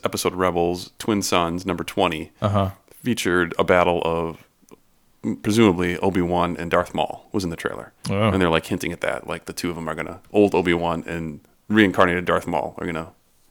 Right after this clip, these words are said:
Speaker 1: battle each other.
Speaker 2: Oh, yeah, yeah. Okay.
Speaker 1: So, he was in the season of Rebels. This isn't really a huge spoiler, but then
Speaker 2: Darth Maul?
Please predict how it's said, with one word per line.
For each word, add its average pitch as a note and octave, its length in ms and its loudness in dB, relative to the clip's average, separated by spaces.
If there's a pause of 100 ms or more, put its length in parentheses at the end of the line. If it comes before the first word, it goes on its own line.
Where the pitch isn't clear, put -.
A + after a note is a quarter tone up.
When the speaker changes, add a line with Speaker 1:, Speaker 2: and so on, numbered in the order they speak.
(280)
Speaker 1:
battle E2+ 240 2
each - 120 -8
other. - 220 -10 (180)
Speaker 2:
Oh, A2 280 4
yeah, G#2+ 120 6
yeah. G2 340 4 (320)
Okay. G2 220 -2
Speaker 1:
So, E2+ 460 2 (460)
he D3 100 4
was A#2 120 6
in A2+ 100 4
the G2+ 60 4
season G#2+ 280 0
of F#2+ 80 2
Rebels. E2+ 340 4
This A2 200 -4
isn't F2+ 280 -2
really F2+ 220 0
a E2+ 40 0
huge F#2+ 220 -2
spoiler, F2 320 4
but E2+ 160 0
then G#2+ 280 2 (380)
Speaker 2:
Darth G2+ 200 0
Maul? G2+ 360 0